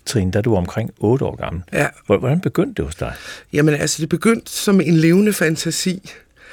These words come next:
Speaker 2: Og det var de andre børn, der opdagede, at når de fortalte mig historier om monstre i træer eller et eller andet, så så jeg dem.
Speaker 1: Nå.
Speaker 2: Altså, de, de, de var der. Det var
Speaker 1: Ja.
Speaker 2: ikke bare noget, jeg forestillede mig, vel? Altså,
Speaker 1: Nej.
Speaker 2: de var der rent faktisk.
Speaker 1: Ja. Var,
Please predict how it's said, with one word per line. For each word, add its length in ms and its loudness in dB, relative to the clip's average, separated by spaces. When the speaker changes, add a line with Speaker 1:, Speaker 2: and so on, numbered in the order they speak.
Speaker 2:
Og 180 -2
det 100 4
var 60 4
de 160 2
andre 220 0
børn, 260 -2
der 100 -2
opdagede, 520 -2
at 120 -4
når 100 2
de 120 -4
fortalte 400 -4
mig 120 0
historier 560 -2
om 280 -2
monstre 600 -2
i 840 -6
træer 480 0
eller 300 -6
et 140 -4
eller 200 0
andet, 280 0
så 140 2
så 240 2
jeg 100 0
dem. 100 -4
Speaker 1:
Nå. 60 -12
Speaker 2:
Altså, 300 0
de, 300 -8
de, 100 -6
de 240 -4
var 200 0
der. 220 -8
Det 80 -2
var 80 -6
Speaker 1:
Ja. 40 -4
Speaker 2:
ikke 180 -6
bare 140 2
noget, 180 2
jeg 100 -4
forestillede 520 -8
mig, 180 -6
vel? 100 -4
Altså, 240 -8
Speaker 1:
Nej. 120 -6
Speaker 2:
de 120 -6
var 180 -6
der 140 -10
rent 220 -6
faktisk. 500 -10
Speaker 1:
Ja. 60 -2
Var, 100 -4